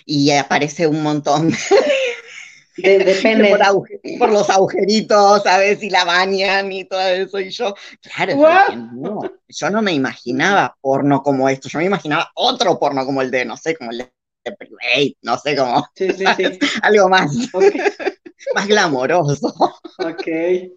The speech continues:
Speaker 2: <laughs> Bueno, de-, descartaste esa oferta y entonces te mandan a otra productora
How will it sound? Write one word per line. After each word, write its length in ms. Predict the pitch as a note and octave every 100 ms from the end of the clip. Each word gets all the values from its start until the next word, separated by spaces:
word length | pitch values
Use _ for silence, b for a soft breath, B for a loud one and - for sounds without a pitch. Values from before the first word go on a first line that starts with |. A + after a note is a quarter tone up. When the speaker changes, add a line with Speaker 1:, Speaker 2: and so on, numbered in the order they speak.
| _ _ _ -
Speaker 2:
<laughs> 840 | D4 A3 G3+ - G4 F#4 - - - B -
Bueno, 340 | F#3 F3+ D#3+ - B B
de-, 220 | F3 F#3+ G#3
descartaste 920 | G#3 G#3+ G#3 G#3+ G#3+ B3 C4+ - A#3+
esa 220 | A#3+ A#3
oferta 600 | G#3+ A#3 B3 A#3+ C4+ B3+ F3+
y 160 | F#3
entonces 540 | F#3 F#3 G#3+ G#3+ B3+ -
te 80 | F#3+
mandan 400 | G3 G#3 A3 G3+
a 60 |
otra 200 | F3+ F#3+
productora 840 | G3 F3 E3 - G#3+ A#3 C4+ - -